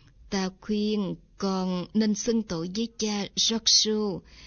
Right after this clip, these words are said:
sẽ có lợi cho con hơn là với cha Giuliano. Cha Giorgio sẽ không hiểu lầm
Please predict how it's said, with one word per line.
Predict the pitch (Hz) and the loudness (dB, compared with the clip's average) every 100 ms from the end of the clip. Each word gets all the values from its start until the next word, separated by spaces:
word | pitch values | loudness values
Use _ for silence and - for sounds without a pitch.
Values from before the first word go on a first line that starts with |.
| - | 0
sẽ | - - 185 | 4 4 2
có | 226 233 | -2 -2
lợi | 180 165 160 185 - | -2 -2 -2 2 2
cho | 214 - | 2 -2
con | 214 208 196 | -4 -2 -4
hơn | 214 226 226 | -2 -2 0
là | 196 170 147 131 143 | -2 -2 -4 -6 -4
với | 180 214 - | -2 -2 -2
cha | - 196 196 190 180 - - - - - | -4 -2 -2 -4 -6 -10 -18 -20 -20 -12
Giuliano. | 196 185 220 214 208 220 220 190 165 - _ _ _ _ - - - - | 0 2 4 4 4 4 2 -2 -8 -16 _ _ _ _ -20 -20 -10 -4
Cha | 202 | -2
Giorgio | 208 208 - 214 202 | -2 0 0 0 0
sẽ | 190 - 175 185 | 2 0 0 -6
không | - 220 190 | -4 -4 -2
hiểu | 175 190 | -4 -4
lầm | 190 170 147 | -4 -4 -6